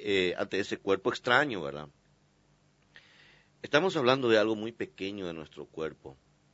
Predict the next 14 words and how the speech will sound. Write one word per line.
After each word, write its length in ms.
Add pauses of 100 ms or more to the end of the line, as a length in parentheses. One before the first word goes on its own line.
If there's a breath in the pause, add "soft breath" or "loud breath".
(360)
Si 160
hablamos 360
del 140
cuerpo 420
completo 640
que 80
el 100
Señor 360
nos 220
dio, 380 (1200)
eh, 380 (220)
por 140
supuesto 600
que, 260